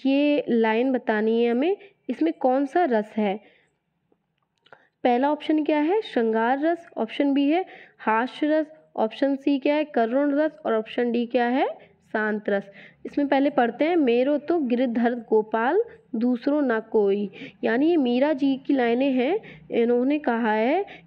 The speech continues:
कि "मेरो तो पति, मेरो पति" कौन होगा? गिरधर गोपाल, कृष्ण जी के लिए बोला है। ऑप्शन ए क्या हो जाएगा? इसका सही आंसर हो जाएगा श्रृंगार रस। नेक्स्ट क्वेश्चन पर बढ़ते हैं अब हम।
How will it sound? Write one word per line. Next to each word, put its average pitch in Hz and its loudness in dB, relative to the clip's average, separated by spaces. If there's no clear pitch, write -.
कि 330 0
"मेरो 254 2
तो 302 -2
पति, 311 -2
मेरो 240 2
पति" 302 0
कौन 294 0
होगा? 381 0
गिरधर 254 0
गोपाल, 202 -2
कृष्ण 277 -2
जी 240 0
के 220 -2
लिए 302 0
बोला 208 0
है। 202 -2
ऑप्शन 311 -2
ए 254 0
क्या 269 0
हो 262 2
जाएगा? 269 0
इसका 277 -2
सही 254 0
आंसर 233 -2
हो 226 0
जाएगा 220 -2
श्रृंगार 226 -2
रस। 208 -4
नेक्स्ट 214 -4
क्वेश्चन 240 0
पर 247 0
बढ़ते 240 0
हैं 247 2
अब 262 0
हम। 339 -2